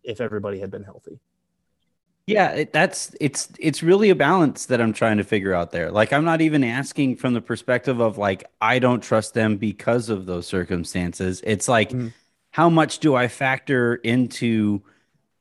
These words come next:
Speaker 2: my analysis? Like, how much do I factor those circumstances into the analysis? And, and I legitimately don't know. It's, it's like I've been, you know, I've been saying this on, on, um, on this feed basically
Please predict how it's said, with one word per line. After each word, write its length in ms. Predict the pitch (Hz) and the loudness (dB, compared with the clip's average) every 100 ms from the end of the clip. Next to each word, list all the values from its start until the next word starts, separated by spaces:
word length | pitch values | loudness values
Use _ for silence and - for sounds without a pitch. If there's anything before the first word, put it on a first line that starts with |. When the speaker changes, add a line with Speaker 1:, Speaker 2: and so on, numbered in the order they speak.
| _ _ - | _ _ -2
Speaker 2:
my 260 | 123 123 | 2 2
analysis? 840 | 123 117 120 131 117 123 117 - | 2 2 2 0 -2 0 0 0
Like, 160 | 120 107 | -4 -2
how 140 | 147 | 0
much 200 | 143 139 | 0 -2
do 80 | - | -2
I 60 | 120 | -4
factor 320 | 131 131 131 | -4 -4 -2
those 200 | 120 107 | -2 -2
circumstances 680 | 123 117 113 113 110 107 - | -4 -4 -6 -6 -6 -8 0
into 400 | 160 170 - 123 | 4 4 4 2
the 340 | 104 98 92 - | 2 0 -2 -4
analysis? 840 | 107 104 101 104 - 113 107 - - _ | -2 0 0 -2 0 0 0 -4 -14 _
And, 340 | 123 117 110 113 | 0 2 2 0
and 400 | 120 113 107 104 - - _ _ 131 | 0 0 2 0 -4 -18 _ _ 2
I 100 | 170 | 4
legitimately 560 | 180 175 170 170 147 | 6 6 4 2 2
don't 160 | 139 170 | 2 2
know. 120 | 196 | 2
It's, 300 | 147 135 - | 0 -2 -2
it's 180 | 147 135 | -6 -2
like 160 | 165 160 | -2 0
I've 120 | 156 | -2
been, 220 | 139 135 | -2 -4
you 120 | - 123 | -2 -4
know, 80 | |
I've 120 | 120 120 | -2 -2
been 140 | 123 | -2
saying 300 | - 135 131 | 0 0 2
this 240 | 120 - - | 0 -6 -12
on, 260 | - 110 110 110 | -4 -2 -2 -2
on, 420 | 107 104 98 101 - - _ _ _ | 0 2 0 -4 -10 -20 _ _ _
um, 320 | 104 101 101 - | -2 2 0 0
on 140 | 117 110 | 2 2
this 160 | 104 | 2
feed 260 | - 123 117 | 0 0 2
basically 640 | 117 127 147 113 107 107 | 0 -2 -4 -2 0 0